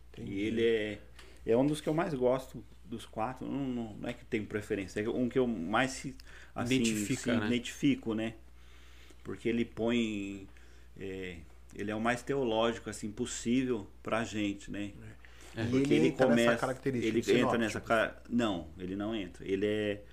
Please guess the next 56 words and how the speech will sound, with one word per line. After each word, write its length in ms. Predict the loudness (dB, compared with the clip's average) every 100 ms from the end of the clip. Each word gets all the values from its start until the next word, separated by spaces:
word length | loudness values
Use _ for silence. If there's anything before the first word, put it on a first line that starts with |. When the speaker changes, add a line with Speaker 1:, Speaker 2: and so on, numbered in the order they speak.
| -20 -8
Speaker 2:
ele 140 | -2 0
é 60 |
o 40 | 0
fora 280 | 2 4
da 80 | 2
caixinha 360 | 2 0 0 -2
dos 140 | -2
quatro. 340 | -2 -2 0 -4
Speaker 1:
Legal. 260 | -2 0
Speaker 2:
Aqui 80 | 0
Speaker 1:
Então, 360 | 0 0 0 -2
sinopse 460 | 0 2 2 -2
seria 260 | -2 -2 -2
esses 240 | -4 -8
três. 240 | -4 2 2
Speaker 2:
Os 140 | 4
três 280 | 6 6 4
Speaker 1:
Mateus, 160 | 4
Speaker 2:
primeiros, 380 | 6 6 6 4
Mateus, 540 | 2 0 2 2 2 2
Speaker 1:
Marcos 100 | 4 4 4 2
Speaker 2:
Marcos 100 | 2
Speaker 1:
e 40 |
Speaker 2:
e 20 |
Speaker 1:
Lucas. 160 | 4 4 4
Speaker 2:
Lucas. 120 | 0 4
Speaker 3:
Eu 120 | 6
acho 180 | 4 2
que 60 |
assim, 180 | 0 2
os 160 | 0 2
três, 300 | 6 6 6
Speaker 2:
Porque 100 | 6
Speaker 3:
eles 140 | 6
Speaker 2:
geral- 280 | 6 6 4
Speaker 3:
tinham 140 | 2
o 80 | 2
mesmo 400 | 6 6 6 6
objetivo, 500 | 6 6 2 4 4
Speaker 2:
Isso. 60 | 2
Speaker 3:
escrever 380 | 0 2 4 4
um 120 | 4
pra 140 | 4 2
cada 300 | 2 0 -2
povo, 420 | 2 6 6 6
né? 80 | 2
A 20 |
gente 200 | 2 0
viu 180 | -2 -2
que 280 | -2 -2 -2
Speaker 1:
Uhum. 160 | -4 -8 -6
Speaker 3:
Mateus 400 | 0 0 0 -2
foi 120 | -2 -2
pros 180 | -2
judeus, 500 | -2 0 4 4 2
né? 200 | -4 -10